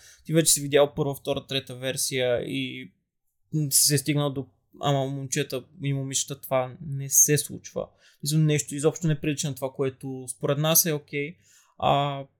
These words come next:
може би тези въпроси са липсвали в началото. И начин, по който те да си изберат правилния, правилния рейндж, рейндж на проекта е първо да, те наистина да са готови с някакъв,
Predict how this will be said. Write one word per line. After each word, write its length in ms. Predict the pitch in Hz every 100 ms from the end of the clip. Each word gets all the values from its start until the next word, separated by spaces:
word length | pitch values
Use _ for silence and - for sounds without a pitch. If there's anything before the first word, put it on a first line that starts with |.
| _ _ 104 -
може 200 | 175 196
би 140 | 180 -
тези 200 | 175 160
въпроси 340 | 143 147 143
са 80 | 131
липсвали 360 | 123 - -
в 240 | 117 120 120 143
началото. 520 | - - - - - _ -
И 40 | -
начин, 260 | 208 269
по 60 | -
който 280 | 240 233 -
те 140 | 196
да 120 | 202
си 180 | 208 208
изберат 500 | 185 151 151 151 160 _
правилния, 840 | 151 147 143 151 147 139 127 120 123 - - _ _ - - _
правилния 680 | 143 151 165 160 147 139 139
рейндж, 480 | 147 156 - - -
рейндж 280 | 151 143 -
на 80 | 139
проекта 380 | 135 156 - 294
е 200 | 294 -
първо 240 | 226 233
да, 320 | 190 185 175 - _ _ _ _ _ _ _ -
те 100 | 190
наистина 300 | 190 190 226
да 80 | 208
са 140 | -
готови 460 | 143 139 - 190 254
с 180 | - 175
някакъв, 440 | 180 - -